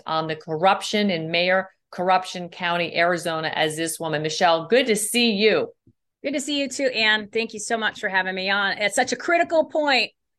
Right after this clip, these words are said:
Speaker 2: in, uh, Mayor Corruption County, Anarchy, Arizona's,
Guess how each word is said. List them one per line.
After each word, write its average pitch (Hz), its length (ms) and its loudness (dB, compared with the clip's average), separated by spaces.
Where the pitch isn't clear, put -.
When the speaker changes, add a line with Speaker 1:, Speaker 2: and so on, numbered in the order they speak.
Speaker 2:
in, 220 360 0
uh, 196 360 -2
Mayor 220 280 -2
Corruption 214 440 -6
County, 208 360 -2
Anarchy, 262 580 0
Arizona's, 233 840 -2